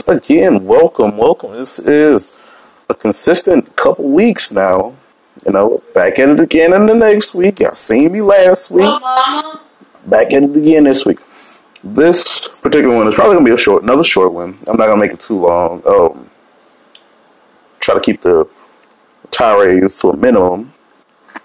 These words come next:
Speaker 1: But in light of pretty much twenty,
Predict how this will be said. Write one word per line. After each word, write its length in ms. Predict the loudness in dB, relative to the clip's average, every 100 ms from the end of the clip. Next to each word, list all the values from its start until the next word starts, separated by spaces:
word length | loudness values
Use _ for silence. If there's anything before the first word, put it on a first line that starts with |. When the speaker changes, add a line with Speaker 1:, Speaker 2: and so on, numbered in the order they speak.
| -4
Speaker 1:
But 580 | -2 2 2 0 -4 -18 -20 _ _ _ _ _ _ _ 0
in 520 | 2 4 4 2 0
light 420 | 0 0 0 -6 -4
of 920 | 0 2 4 4 2 0 -8 -18 -18 _ _ _ _ -8
pretty 320 | -2 0 2
much 340 | 4 2 0
twenty, 420 | -4 -2 -2 -4